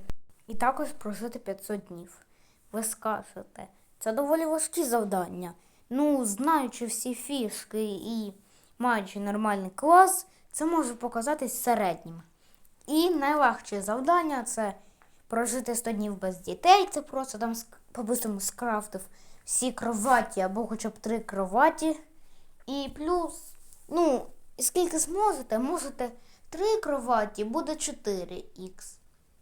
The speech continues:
І, і також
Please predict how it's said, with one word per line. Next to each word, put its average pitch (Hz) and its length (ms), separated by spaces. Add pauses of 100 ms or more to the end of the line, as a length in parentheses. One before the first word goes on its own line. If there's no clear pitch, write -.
(600)
І, 254 400 (1400)
і 233 200
також 330 420